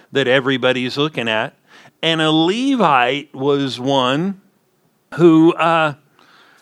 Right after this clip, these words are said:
would do service, and, uh, but he would assist the priest.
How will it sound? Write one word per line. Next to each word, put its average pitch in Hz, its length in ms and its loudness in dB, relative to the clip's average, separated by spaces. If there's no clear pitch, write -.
would 147 480 -2
do 170 500 -4
service, 170 800 -2
and, 147 380 -2
uh, 143 140 -4
but 135 220 -4
he 214 260 -4
would 170 180 0
assist - 800 -6
the 143 100 -6
priest. - 720 -10